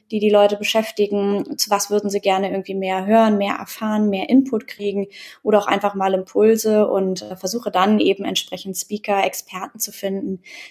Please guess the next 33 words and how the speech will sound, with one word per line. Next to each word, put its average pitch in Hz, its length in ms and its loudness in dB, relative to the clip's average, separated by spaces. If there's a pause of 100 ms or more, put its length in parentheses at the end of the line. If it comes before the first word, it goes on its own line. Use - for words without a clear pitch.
die 196 140 4
dann 190 420 6
den 185 180 4
H-R-Talk 185 600 -2
leiten, 226 420 4
Impulse 208 480 2
mit 190 240 0
reingeben, 180 720 -2 (340)
Handlungs-, 202 640 2
äh, - 80 0
Anweisungen 180 640 2
mit 175 160 -2
reingeben, 175 460 0
Tools 214 420 4
mit 185 200 -6
reingeben, 175 600 -2 (300)
sodass 180 320 0
wir 190 40 2
da 175 100 4
einfach 175 260 -2
noch 180 80 -6
ein 175 60 -14
bisschen 180 260 -6
tiefer 247 340 6
in 190 100 2
die 185 60 0
Materie 185 460 2
einsteigen 185 560 2
können 185 220 -4
und 175 120 -2
einfach 175 300 -12
Wissen 190 340 -2
noch 180 300 -4